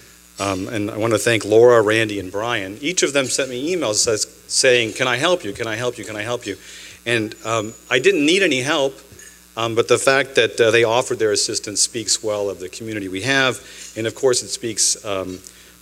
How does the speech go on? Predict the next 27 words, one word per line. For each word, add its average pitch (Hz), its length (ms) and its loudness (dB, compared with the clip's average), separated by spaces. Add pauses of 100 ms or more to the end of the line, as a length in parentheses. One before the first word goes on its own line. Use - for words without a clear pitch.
(140)
well, 113 160 4
of 101 80 0
you 156 160 4
folks, 123 280 4
that 117 180 -14
you 117 120 -2
made 120 200 0
it 117 80 2
all 110 120 0
possible, 107 520 -8 (280)
right? 92 160 -14
That 92 120 -14
you 95 120 -10
folks 101 280 -4
in 98 60 -4
this 95 180 -4
room 104 200 -4
made, 98 280 -2 (500)
uh, 92 240 -10
this 120 340 2
lunch 110 380 0
and 95 160 -6
my 95 140 -6
speech 101 420 -4
possible. 87 440 -6 (380)
So, 147 440 4 (200)
um, 120 360 0